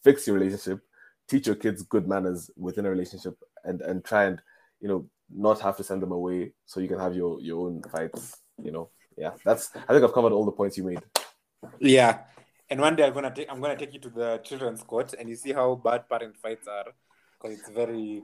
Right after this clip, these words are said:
Speaker 2: crazy. You'd actually, when you go there, you'd actually be like, "Yeah," uh, you'd recommend for them to go to boarding. 'Cause again, uh, realize something about, uh,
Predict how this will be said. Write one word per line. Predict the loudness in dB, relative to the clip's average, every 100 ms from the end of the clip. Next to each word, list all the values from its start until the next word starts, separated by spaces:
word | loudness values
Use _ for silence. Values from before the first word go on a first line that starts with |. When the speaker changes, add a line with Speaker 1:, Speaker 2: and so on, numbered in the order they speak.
| -12
Speaker 2:
crazy. | -6 -6 -6 -10 -12 _ _ _ _ _
You'd | -2 4
actually, | 4 4 -6 -10 -10 _ -20 -20 _
when | -2 2
you | 4
go | 6
there, | 6 6
you'd | 2
actually | -4 -6 -16
be | -14
like, | -14 -12
"Yeah," | -10 -8 -10 _ _ _ _ _ _ -6
uh, | -4 -4 -4 -6
you'd | -12
recommend | -12 -10 -10 -12
for | -12
them | -12
to | -12
go |
to | -12
boarding. | -8 -8 -4
'Cause | -4
again, | -2 -2 -4 -8 -16 _ _ _ _ _ _
uh, | 2 4 4 0
realize | -4 -4 -6 -6
something | -14 -12 -14 -14 -12
about, | -4 -4 -4 -8
uh, | -4 -2 -4